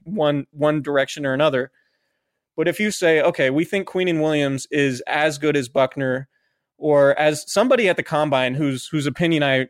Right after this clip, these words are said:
I trust and respect, Italian evaluator, told me that Quinnen Williams is, is a better prospect coming out of college right now than DeForest Buckner. And obviously,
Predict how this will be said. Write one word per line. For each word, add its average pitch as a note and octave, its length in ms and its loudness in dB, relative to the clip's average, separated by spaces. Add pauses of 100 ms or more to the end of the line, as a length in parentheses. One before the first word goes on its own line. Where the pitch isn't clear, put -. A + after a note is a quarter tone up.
(120)
I C3 320 0 (160)
trust D3 420 0
and C#3 100 -4
respect, C3 480 -2 (840)
Italian D#3 400 0
evaluator, C3+ 580 2
told D#3+ 220 -2
me D3 200 0
that C3 280 2 (360)
Quinnen G3 320 -4
Williams D#3 360 0
is, C3 320 -6
is C#3 160 -4
a C#3 60 -4
better D3+ 300 2
prospect C#3 680 -2
coming C#3 240 -4
out C3 120 0
of B2+ 80 -4
college C3 280 0
right C3 180 2
now C3 180 -2
than C3 140 -2
DeForest C3 380 -6
Buckner. C#3+ 320 -4
And C#3+ 80 -2
obviously, D#3 520 0